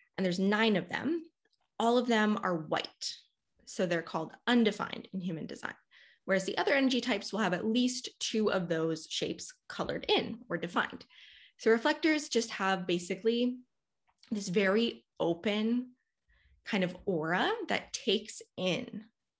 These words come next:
everything around them. Wherever you have, um, a white energy center in your chart, 'cause each of them relate to different types of energy, that is where you absorb and amplify energy from the people and environment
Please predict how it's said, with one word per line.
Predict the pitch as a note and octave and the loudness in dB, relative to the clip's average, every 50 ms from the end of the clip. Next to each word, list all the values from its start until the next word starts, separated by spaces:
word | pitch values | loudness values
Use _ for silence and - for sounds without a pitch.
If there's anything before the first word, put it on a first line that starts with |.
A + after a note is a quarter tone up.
| - | -4
everything | - G#3+ G#3+ G3+ G3+ F#3+ G3+ A3 G#3 F#3 D#3+ | 0 2 2 2 2 2 2 2 2 0 0
around | D#3+ - - - - - - | 0 -2 -2 -4 -4 -4 -4
them. | - - - - A3+ A#3 - _ _ _ - - - - - _ _ _ _ | -6 -6 -6 -8 -10 -12 -14 _ _ _ -20 -20 -20 -20 -20 _ _ _ _
Wherever | - G3 G3 F3+ G3+ A3 B3 | -2 0 2 2 4 2 2
you | C4 C4 C4 | 2 0 0
have, | - A3+ F#3 F#3+ F#3+ G3 - - _ _ _ _ _ - | 0 0 0 0 0 -4 -8 -16 _ _ _ _ _ -10
um, | E3+ D#3 D3+ D3+ D3 D3 - - - _ - - _ _ _ - | -8 -8 -8 -8 -8 -10 -12 -14 -14 _ -16 -16 _ _ _ -4
a | G3 | -4
white | G3+ - E3+ D#3+ F#3 G3+ - | -2 0 2 2 2 0 -2
energy | - D#3 D#3+ F3+ F#3 G#3+ | -6 -6 -4 -4 -4 -4
center | G#3 - G#3 A3 A3 - - | -2 -2 -2 -2 0 0 0
in | - A#3 | 0 0
your | A3 G3+ | 0 -2
chart, | - - C#4 E4+ A4 G#4+ | -2 -2 -2 -2 -2 -2
'cause | - - G#3+ - - | -4 -10 -10 -8 -6
each | - G#3 G#3 | -6 -4 -4
of | - G#3+ | -2 -2
them | G#3 G#3 G3 F3+ | -2 0 0 0
relate | F3 E3 E3 E3 - | 0 0 -2 -2 -4
to | - - | -6 -6
different | F3 F#3 F3+ F3+ - D#3 D3+ | -4 -4 -4 -4 -6 -6 -8
types | - - F3 - - | -8 -8 -8 -8 -10
of | D#3 - - | -12 -10 -8
energy, | - F3 F#3 F#3 A#3 C4 D#4 F4+ - - _ _ - - - - _ _ | -6 -4 -2 -2 -2 -2 -2 -4 -6 -12 _ _ -20 -20 -20 -20 _ _
that | - F#3+ G3 F#3+ G3 | -4 -2 0 2 4
is | A3 A#3+ A#3 | 2 4 4
where | A3 A3 | 4 2
you | A3 G3+ G3 F#3 | 2 2 0 0
absorb | - F#3 E3+ F3+ E3+ E3+ E3+ E3 E3+ F3+ F3+ | 0 0 -2 0 0 0 2 2 4 2 2
and | F#3 F3+ - - | 0 -2 -4 -4
amplify | - - F3 - F#3+ A3 A3 - A3 A#3 | -4 -4 -4 -4 -6 -6 -4 -2 0 0
energy | A#3 - A3 A3+ A#3 A3 B3 B3+ B3+ | 0 2 2 0 0 0 0 -2 -2
from | B3 - G3+ F3+ | -2 -2 -2 -2
the | E3 E3 | -2 -4
people | F3 - - G#3+ A3 F#3 D#3+ D#3 - | -4 -4 -4 -2 -2 -2 -2 -2 -2
and | F3 F3 | -4 -4
environment | E3 D#3 - - D#3 D#3+ D3+ D3+ - | -4 -4 -4 -6 -6 -6 -8 -8 -10